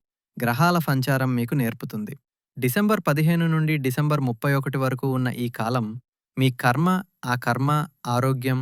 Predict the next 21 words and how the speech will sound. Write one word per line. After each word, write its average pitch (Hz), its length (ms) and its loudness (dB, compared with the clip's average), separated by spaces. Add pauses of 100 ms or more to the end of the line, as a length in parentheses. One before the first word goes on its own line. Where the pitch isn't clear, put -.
(200)
సంబంధాలు 143 840 2
మరియు 123 320 0
పనితీరును 127 720 -2 (560)
తిరిగి 202 260 2
సమతుల్యం 185 680 2
చేసుకోవటానికి 135 760 -2
మీకు 120 240 -2
అవకాశం 120 500 0
ఇస్తుంది. 107 380 -10 (460)
ఈ 127 140 2
వీడియోలో 123 520 2 (460)
ఈ 143 100 2
చివరి 180 380 0
పదిహేను 147 460 4
రోజులలో 127 540 2 (440)
కన్యా 151 340 2
రాశి 175 280 2
వారికి 147 340 2
ఎలాంటి 143 400 2
జాగ్రత్తలు 143 640 0
అవసరమో 117 500 -2